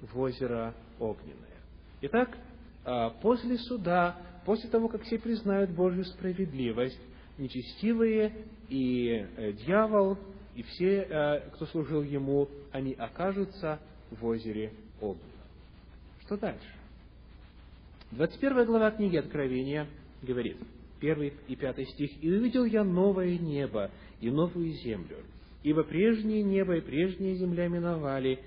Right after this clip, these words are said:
и моря уже нет. И сказал сидящий на престоле: „Се творю всё новое“, и говорит мне: „Напиши, ибо слова сии истинны и верны“».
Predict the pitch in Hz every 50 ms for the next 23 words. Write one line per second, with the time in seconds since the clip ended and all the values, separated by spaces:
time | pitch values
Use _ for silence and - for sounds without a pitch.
0 | - - - - - 117 117 113 113 120 135 143 143 147 151 - 127 123 117 104
1 | 98 98 101 104 107 - - - - - - 110 107 104 98 85 - - - -
2 | - - - - 131 131 - - 156 143 180 202 214 208 - 202 170 190 190 185
3 | - - 190 180 180 180 185 180 180 - - 180 170 147 143 139 - - - -
4 | 202 220 226 226 220 208 202 196 196 202 202 196 196 196 202 - 185 180 180 175
5 | 175 175 170 170 165 151 120 110 95 90 82 73 - - - - - - - -
6 | - 143 139 139 135 135 127 127 135 160 165 160 - 143 139 135 135 127 - -
7 | - - - - - 151 180 196 - 220 214 - - - - 185 175 143 113 92
8 | - - - - - - - - 143 147 131 123 110 - - 113 110 110 113 123
9 | 165 190 208 202 202 - - 170 165 156 151 156 147 143 - - - - - -
10 | - 120 139 151 156 - - - - - 139 135 131 123 123 123 120 117 117 -
11 | - - - - 117 110 110 107 101 101 95 - - - - - - 110 101 107
12 | 107 95 82 76 73 76 73 - - -